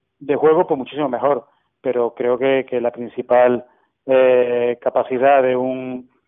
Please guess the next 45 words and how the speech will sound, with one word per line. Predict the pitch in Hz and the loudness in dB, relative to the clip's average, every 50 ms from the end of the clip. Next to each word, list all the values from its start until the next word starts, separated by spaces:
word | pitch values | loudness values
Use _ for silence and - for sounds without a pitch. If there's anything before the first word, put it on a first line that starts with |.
| _ _ _ | _ _ _
de | - - 135 | -6 -6 -4
un | 131 | -2
defensa | 127 135 123 - 135 127 135 143 | -2 -2 -2 -2 -4 -2 -2 -2
tiene | 123 127 123 123 | -2 -2 -4 -4
que | 120 120 - | -4 -6 -4
seguir | - 127 117 120 117 117 - | -6 -6 -6 -6 -8 -6 -2
siendo | 135 123 120 123 127 131 135 135 - _ _ _ _ _ _ _ - | -2 0 0 2 0 0 -2 -4 -10 _ _ _ _ _ _ _ -6
el | 131 120 - | -6 -6 0
poder, | - 127 117 123 123 127 127 127 131 | 0 2 2 4 4 4 4 2 2
eh, | 135 135 131 131 123 120 117 117 | 2 2 2 2 0 0 -2 -2
defender | 117 110 - 117 113 110 120 117 | -6 -6 -6 -6 -4 -2 -4 -2
bien | 117 123 123 127 131 | -2 -2 -2 -2 -2
y | 135 143 | -2 -4
el | 143 127 | -4 -6
poder | - - 123 110 120 123 127 135 139 - - _ _ _ _ _ _ _ | -4 -4 -4 -2 0 2 2 2 0 -2 -8 _ _ _ _ _ _ _
dejar, | _ 120 127 113 110 120 123 131 131 139 | _ -4 -2 -2 0 -2 -2 -2 -2 -2
eh, | 156 143 135 131 127 123 113 _ _ _ _ _ _ | -2 -2 0 0 -2 -2 -4 _ _ _ _ _ _
que | - 131 | -12 -12
su | - - - 131 - | -10 -6 -6 -6 -2
par, | - 139 143 143 147 156 180 180 160 143 135 127 - | 2 2 4 4 4 2 0 -2 -6 -10 -12 -10 -10
pues, | 131 117 | -10 -6
no | 117 120 | -6 -4
marque, | 113 120 127 127 - 123 113 | -4 -4 -4 -4 -8 -10 -8
¿no? | 131 135 | -8 -10
Al | 120 | -10
final, | - 120 117 120 123 131 127 127 _ _ _ _ _ | -8 -6 -4 -2 -2 -2 -4 -6 _ _ _ _ _
los | - 131 123 | -4 -2 0
defensores | 123 - - 120 - - 135 135 139 139 135 | 0 -2 -4 -8 -4 -2 0 2 2 2 2
decimos, | 117 127 127 143 | 0 0 0 2
"Oye, | 165 170 156 | 2 2 4
buen | 147 170 165 | 4 2 0
defensor", | 165 139 151 156 139 170 175 135 - | 0 -2 -2 -4 0 0 -2 -2 -2
sí, | - 139 | -6 -6
eres | 135 139 | -4 -4
buen | 139 151 151 | -4 -4 -6
defensor | 151 139 147 139 156 156 | -6 -8 -6 -6 -4 -6
si | 151 165 | -6 -6
tu | 160 139 | -4 -4
delantero, | 139 131 123 117 - 143 143 143 | -2 -2 -4 -4 -4 -4 -2 -2
el | 143 | -2
que | 143 147 | -4 -2
marca, | 139 143 147 - 165 165 - _ _ _ _ _ _ - | -2 -2 -2 -2 -4 -4 -4 _ _ _ _ _ _ -8
no | 139 135 | -6 -2
marca | 131 131 127 - 127 | -2 -2 0 0 0
gol. | 123 117 110 104 | 0 0 -2 -6